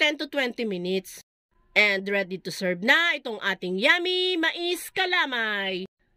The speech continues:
Yung traditional na paggawa ng kalamay is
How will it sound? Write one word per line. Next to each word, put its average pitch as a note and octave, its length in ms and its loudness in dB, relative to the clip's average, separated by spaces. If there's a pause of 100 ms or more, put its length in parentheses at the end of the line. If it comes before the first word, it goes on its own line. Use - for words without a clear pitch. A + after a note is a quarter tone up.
Yung C4+ 480 2
traditional C4+ 720 0
na B3+ 80 -2
paggawa B3 400 2
ng A#3+ 160 -4
kalamay D4 640 0 (320)
is F#4 300 2